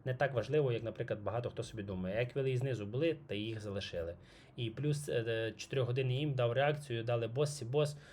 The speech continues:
Ну, я вважаю, що досить гарно зараз приглядатися. Якщо дасть гарний контекст,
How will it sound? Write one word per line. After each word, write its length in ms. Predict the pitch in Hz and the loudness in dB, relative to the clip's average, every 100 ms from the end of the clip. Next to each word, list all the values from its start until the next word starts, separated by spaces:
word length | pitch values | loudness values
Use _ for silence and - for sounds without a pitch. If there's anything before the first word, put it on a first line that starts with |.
| - | -2
Ну, 120 | 247 214 | 4 10
я 160 | 226 | 12
вважаю, 360 | 226 180 180 165 | 12 12 12 8
що 120 | - | 6
досить 280 | 147 147 117 | 2 2 0
гарно 280 | 120 156 120 | 0 2 2
зараз 240 | 120 120 | 2 0
приглядатися. 560 | - 104 104 87 - 135 | -2 -6 -4 -4 -6 -6
Якщо 300 | 160 - 254 | -2 4 8
дасть 240 | 196 180 | 10 8
гарний 300 | 156 175 175 | 6 4 2
контекст, 460 | 175 175 214 208 | 2 4 4 2